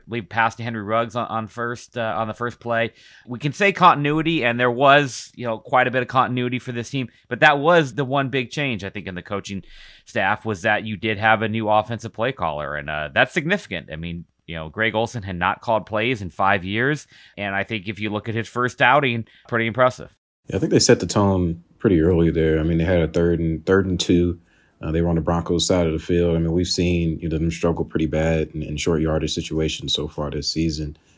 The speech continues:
Speaker 2: Kind of traditionally this season, that, that's a, you know,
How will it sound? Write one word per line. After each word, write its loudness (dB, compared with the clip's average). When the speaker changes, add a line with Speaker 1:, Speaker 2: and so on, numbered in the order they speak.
Speaker 2:
Kind -2
of -2
traditionally 0
this -4
season, 0
that, -6
that's -4
a, -6
you -8
know, -10